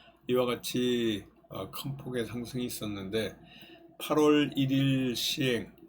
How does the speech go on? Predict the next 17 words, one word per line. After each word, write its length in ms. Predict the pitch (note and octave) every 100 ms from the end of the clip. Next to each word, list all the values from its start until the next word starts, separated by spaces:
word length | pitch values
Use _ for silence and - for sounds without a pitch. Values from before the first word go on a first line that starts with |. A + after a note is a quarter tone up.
| -
어, 380 | G#2+ G#2 G#2 G#2
협상 400 | G#2 C3+ - B2+
기한이 600 | A#2+ A#2 A2 A2+ C#3 C#3+ C#3 - - -
연기됐다고 840 | B2+ C3+ C#3 B2 - G#2 F#2+ A2+
팔월 340 | - C3 B2 G#2+
이 120 | G#2+
일까지 680 | G#2 G#2 - F#2+ A2 G2+ - - -
이와 120 | A2+
같이 260 | A2+ A2+ C3
올라가는 420 | A#2 A2 G#2+ A2
겁니다. 500 | A2 G#2 G2+ G#2+ G#2 - - - - _
미국 360 | - C3+ C#3+ C#3
관세 380 | A#2 B2+ B2+ C3+
어제 320 | A#2 A2+ B2+
이십오 520 | A#2+ C3+ C3+ A#2 B2
프로를 720 | - D#3 B2 B2 B2 A#2 A2 G#2+
통보했는데, 880 | - C#3 C3 A2+ G#2+ G2 A2+ A2